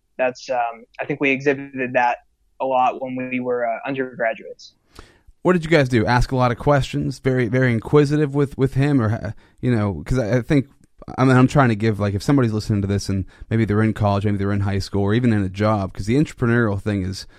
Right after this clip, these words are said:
Speaker 2: is, is, that's a real thing. You know, you're inside of a company, but you really, uh, are creating something new inside of that company. And I think people feel like, uh, sometimes they have to go out on their own. They have to create their own thing in order to be an entrepreneur, but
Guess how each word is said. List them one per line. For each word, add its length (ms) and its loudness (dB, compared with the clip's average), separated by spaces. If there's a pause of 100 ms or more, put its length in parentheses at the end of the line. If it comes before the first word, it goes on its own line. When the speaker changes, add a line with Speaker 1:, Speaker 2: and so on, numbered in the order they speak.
(340)
Speaker 2:
is, 160 0
is, 200 -2
that's 220 0
a 80 0
real 240 2
thing. 420 0
You 120 -2
know, 60 2
you're 200 2
inside 320 0
of 80 -4
a 60 -6
company, 760 -4
but 100 -4
you 160 0
really, 460 0 (200)
uh, 440 -8
are 400 -6 (640)
creating 640 0
something 520 -2
new 480 2
inside 380 -4
of 60 -6
that 160 -8
company. 360 -4
And 100 -4
I 40 -2
think 220 -4
people 240 -4
feel 260 -2
like, 300 -4
uh, 120 -4
sometimes 420 -4
they 100 -2
have 140 -2
to 100 -8
go 180 -2
out 140 2
on 100 -2
their 140 -2
own. 340 4 (380)
They 100 -4
have 120 -2
to 100 -6
create 360 -2
their 200 -4
own 220 2
thing 440 -8 (280)
in 120 -2
order 160 2
to 40 -4
be 140 0
an 80 0
entrepreneur, 580 -2
but 160 -4